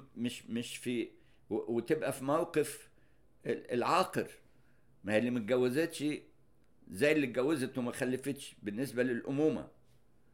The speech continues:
فبتبقى في حال لا تحسد عليه. والناس كانت بتعتبر إن ده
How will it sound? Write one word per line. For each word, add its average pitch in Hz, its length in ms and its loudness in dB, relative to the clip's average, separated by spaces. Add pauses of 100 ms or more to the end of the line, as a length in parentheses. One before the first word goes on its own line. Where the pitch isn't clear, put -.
(500)
فبتبقى - 480 -2
في 117 120 -6
حال 170 460 0 (1500)
لا 156 180 6
تحسد 147 420 2
عليه. 85 300 -4 (1200)
والناس 127 540 2
كانت 135 340 4 (440)
بتعتبر 120 640 0
إن 110 240 -4
ده 143 380 2